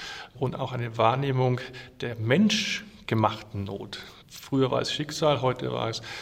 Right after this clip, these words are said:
sozusagen vom Menschen gemacht. Und es gibt ganz viele Quellen eigentlich, von Schriftstellern, von staatlichen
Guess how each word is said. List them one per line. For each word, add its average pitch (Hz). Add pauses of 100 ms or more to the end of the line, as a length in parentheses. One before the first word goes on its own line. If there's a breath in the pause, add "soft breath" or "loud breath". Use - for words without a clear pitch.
(120 loud breath)
sozusagen 117
vom 113 (120)
Menschen 120
gemacht. 117 (560 loud breath)
Und 127 (600 loud breath)
es 135
gibt -
ganz 110 (200)
viele 160
Quellen 165
eigentlich, 156 (240 loud breath)
von 110
Schriftstellern, 135
von 117
staatlichen 117